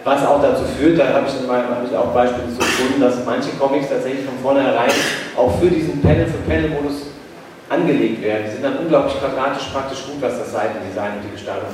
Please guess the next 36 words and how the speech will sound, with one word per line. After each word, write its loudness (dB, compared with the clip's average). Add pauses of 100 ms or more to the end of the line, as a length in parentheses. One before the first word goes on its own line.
(120)
angeht. -2 (220)
Das -4
ist -4
also 4
auch 2
die -8
Kehrseite 2
der -6
Medaille. -4 (800)
Ähm, 6
die 0
meisten 2
dieser, 4 (2000)
mal -10 (100)
gucken, -8 (160)
genau, 2
ein 4
weiteres 4
Beispiel 2
war 4
der 4
Infinite -4
Canvas, 0 (100)
den -4
wir -2
eben -4
schon, -6 (400)
ähm, -4 (180)
gesehen -2
haben, 0
den -6
ich -10
deswegen -4
jetzt -6
hier 2
als -2